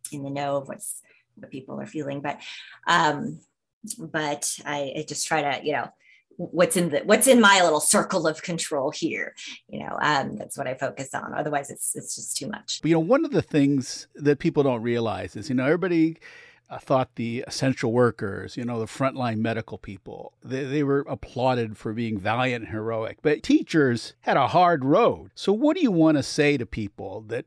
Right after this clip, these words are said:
Speaker 2: harass teachers, that don't think they're worth the money they make, which is ludicrous at, at best, is what would, what do you want them to know about what teachers had to go through and what they can do to support teachers?
Speaker 1: Well, speaking for myself and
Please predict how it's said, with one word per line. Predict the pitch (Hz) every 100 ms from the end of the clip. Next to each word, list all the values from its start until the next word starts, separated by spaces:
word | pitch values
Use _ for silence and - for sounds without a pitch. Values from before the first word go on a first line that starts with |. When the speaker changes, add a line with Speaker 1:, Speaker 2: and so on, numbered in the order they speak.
| -
Speaker 2:
harass | - 139 151 160 151 -
teachers, | 139 117 - 120 123 117
that | 120
don't | 160 190
think | 160 147 151 _
they're | 139 123
worth | 117 131 151 - -
the | 127
money | 131 139 143 127
they | 117
make, | 107 123 113
which | 120 -
is | 123 120
ludicrous | 123 160 175 143 - 113 -
at, | 127
at | - 110 -
best, | 139 113 - -
is | 143 185
what | 254
would, | 339 -
what | 311 196
do | 269
you | 240
want | 190 175 -
them | 147 135
to | 123
know | 123 123 123 101 - -
about | 117 123 127
what | 139 147 -
teachers | - 185 170 - 143 139 -
had | 131 131 123
to |
go | 110 117 113
through | - 120 120
and | 120 110
what | 143 -
they | 147
can | - 131
do | 113 131
to | 113
support | - 98 - 107 85
teachers? | 104 - - - - 175
Speaker 1:
Well, | 175 170
speaking | - 214 214 214
for | 208
myself | 196 190 - 208 262 262
and | - 180 180 175 175